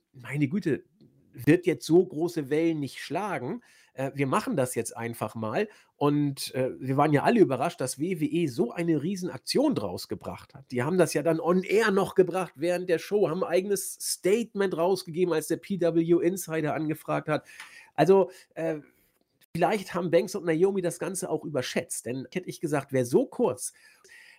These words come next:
der wird doch auch die letzten paar Monate noch die Füße stillhalten, die Zeit absitzen, wie ein Sträfling im Knast, äh, auch wenn der Vergleich natürlich mehr als hinkt, und dann seiner Wege gehen. Also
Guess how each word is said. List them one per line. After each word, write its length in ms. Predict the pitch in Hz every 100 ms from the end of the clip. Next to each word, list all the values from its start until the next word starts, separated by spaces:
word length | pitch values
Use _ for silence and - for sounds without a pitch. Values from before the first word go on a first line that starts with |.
| -
der 180 | 131 110
wird 180 | 156 180
doch 120 | 160
auch 200 | - 127
die 180 | 131 117
letzten 540 | 135 - 165 - -
paar 200 | - 131
Monate 460 | 127 127 180 147 135
noch 200 | 127 131
die 160 | - 117
Füße 340 | - 175 180
stillhalten, 720 | - 151 139 147 139 139 113
die 140 | - 123
Zeit 420 | - 135 143 -
absitzen, 640 | 139 180 185 185 - 175 170 - _
wie 120 | 139 151
ein 60 |
Sträfling 480 | 143 - 151 151 156
im 140 | 131
Knast, 420 | 120 123 165 - - - - _
äh, 100 | -
auch 220 | 135 143 143
wenn 60 |
der 100 | 135
Vergleich 240 | 135 135 131
natürlich 340 | 123 123 113
mehr 160 | 123 110
als 160 | 113
hinkt, 300 | - 160 196 - - _
und 280 | 151 139 160
dann 260 | 156 160
seiner 460 | - 123 143 131 101
Wege 280 | 175 269 160
gehen. 300 | 110 104 90
Also 440 | 127 147 151 -